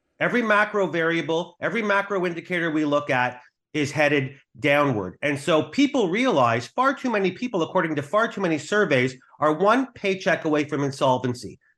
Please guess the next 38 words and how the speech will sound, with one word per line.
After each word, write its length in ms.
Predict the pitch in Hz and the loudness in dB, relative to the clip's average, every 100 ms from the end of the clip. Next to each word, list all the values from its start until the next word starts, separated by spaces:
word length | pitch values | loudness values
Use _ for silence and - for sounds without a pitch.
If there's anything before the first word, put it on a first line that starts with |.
| _ | _
And 120 | - 160 | -2 2
so 160 | 196 | 4
they're 160 | 180 180 | 4 4
looking 400 | 170 233 262 254 | 4 2 2 2
at 100 | 214 | 2
their 180 | 214 185 | 2 2
leaders 280 | 180 185 | 2 0
going, 460 | 139 160 156 151 139 _ _ - | 2 2 4 2 -2 _ _ -2
"Is 140 | 180 | 0
there 160 | 180 147 | 2 0
somebody 640 | - 202 226 254 262 277 | 0 0 2 0 -2 -4
here 600 | - 175 151 123 131 135 _ _ _ | -6 -2 0 2 0 -6 _ _ _
that 220 | 170 147 - | 0 0 2
I 260 | 165 180 | 2 2
believe 640 | 190 208 175 151 131 131 - _ | 2 0 0 0 0 -4 -8 _
can 160 | 170 131 | -4 -4
help 440 | 117 160 139 - _ - | 0 0 0 -4 _ -6
me, 460 | 123 156 147 - - _ _ | 0 2 2 -2 -14 _ _
can 100 | - | -4
help 260 | 143 190 185 | 2 2 4
me 180 | 180 160 | 0 -2
feed 320 | - 180 196 | -4 -4 0
my 160 | 196 185 | 0 0
family 720 | 185 160 151 139 123 123 - _ _ _ | 0 2 2 0 -2 -4 -10 _ _ _
and 500 | 147 143 143 135 131 _ - | -2 0 0 -2 -6 _ -8
dress, 360 | 117 156 156 - | 0 0 0 -4
m-, 140 | 127 | -4
uh, 180 | 143 139 131 - | 0 0 -2 -8
put 100 | 170 | -10
clothes 320 | - 165 165 | -2 0 2
on 140 | 156 | 2
my 120 | 143 131 | 2 0
children's 500 | - 151 131 131 117 | -2 -4 -2 -4 -2
backs?" 460 | 180 170 113 - - _ _ _ | 0 0 0 -8 -20 _ _ _
And 100 | 165 | -2
I 100 | 160 | 0
think 400 | 160 - 190 180 - | 0 2 0 0 0
that, 340 | 175 165 - | 2 2 -2